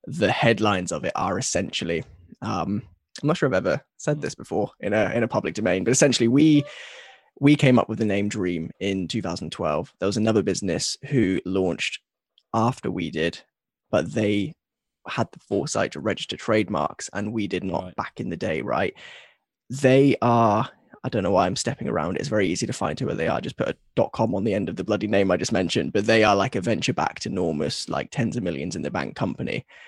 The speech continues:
Speaker 1: um, who, in fairness to them, never caused us any trouble. They didn't get in touch. They didn't threaten anything. However, as we saw on the horizon the opportunity to grow further,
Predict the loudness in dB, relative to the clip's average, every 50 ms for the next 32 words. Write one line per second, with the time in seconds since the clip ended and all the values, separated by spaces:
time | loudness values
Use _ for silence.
0 | -20 _ _ _ -10 -4 -2 0 0 0 2 4 6 6 6 6 4 _ _ _
1 | _ 2 2 2 2 2 2 2 2 0 0 0 0 0 0 0 -4 _ _ _
2 | 0 2 4 4 2 0 0 -2 -2 -2 -2 -4 -4 -4 -4 -4 -6 -8 -8 -8
3 | -8 -8 -10 -10 -6 -6 -2 0 2 2 2 2 0 0 0 -2 -2 -2 -2 -4
4 | -6 -12 -10 _ 0 0 0 0 0 -2 -4 -6 -8 _ _ _ _ -4 0 2
5 | 2 2 2 0 -2 -4 -6 -8 -8 -8 -8 -10 -14 -18 -20 _ _ 0 4 4
6 | 6 6 4 2 0 -2 -2 -4 -4 -8 _ -2 0 0 0 0 -2 -4 -4 -4
7 | -4 -2 -2 -2 -2 -2 -4 -2 -2 -2 -2 -2 -2 -2 -2 -2 -4 -4 -4 -6
8 | -8 -10 -10 -8 -8 -8 -8 -10 -8 -4 -4 -2 -2 -4 -2 -2 0 0 0 0
9 | -2 -4 -4 -4